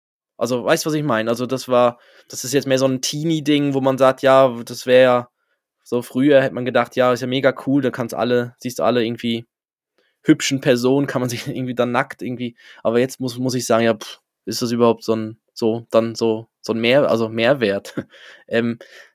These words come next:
da, ah, auf der anderen Seite, ich will das andere auch nicht wissen, also dann, ja doch, dann sag ich lieber, ja, dann, dann weiß ich, was jemand über mich denkt und dann kann ich dann die Person noch in Ruhe lassen. Wenn die mich doof findet, dann gehe ich weiter.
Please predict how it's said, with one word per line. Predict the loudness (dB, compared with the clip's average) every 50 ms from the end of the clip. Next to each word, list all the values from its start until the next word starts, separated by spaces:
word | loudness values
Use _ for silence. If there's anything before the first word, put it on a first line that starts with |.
| _ _ -6
da, | -4 -4 -4
ah, | -4 -4 -2 0 2 2 2 2 0 -4 -8 -16 _ _ _ _
auf | -6 -2
der | 0 2
anderen | 2 4 4
Seite, | 2 2 2
ich | 2 2
will | 2 2
das | 2 2
andere | 2 0 0 0 2 4
auch | 4 4
nicht | 2 0 0 2
wissen, | 2 2 2 0 -4 -4 -2 -2
also | -4 -2 0
dann, | 0 0 2 0 -2 -6 -8 -14 _ _ _ _ _ _ _ _ _ _ _ _ _ _ _ _ _ _ _ _ _ _ _ _ _ _ _ _ _ _ _ _
ja | -6 -2
doch, | 2 4 4 4 4
dann | 0 -4 -2 2
sag | 2 2 0
ich | 0 -4 -6
lieber, | -2 2 2 4
ja, | 4 4 4 2
dann, | 0 -2 -2 -2
dann | -4 -4 0
weiß | 0 2 2 2 0 -4
ich, | -8 -8 -6
was | -8 -6 -6 -8 -8 -4
jemand | -4 -2 0 0 -2 -2
über | -4 -4 -2 -2
mich | -4 -4 -6 -4
denkt | -2 0 0 0 0 -4 -4
und | -4
dann | -4 -4 -4
kann | -4 -6 -6 -6
ich | -6 -6
dann | -6 -6 -6
die | -6 -8 -10 _ _ _
Person | -6 -4 -2 0 0 0
noch | -2 -2 -4
in | -6
Ruhe | -4 -2 0 2 4
lassen. | 4 4 4 2 -2 -6
Wenn | -6 -4
die | -4
mich | -6 -4 -2
doof | -2 -2 -2 -2
findet, | -2 -4 -4 -4 -4
dann | -6 -6
gehe | -6 -8
ich | -6 -2
weiter. | 0 0 0 0 -2 -4 -8 -8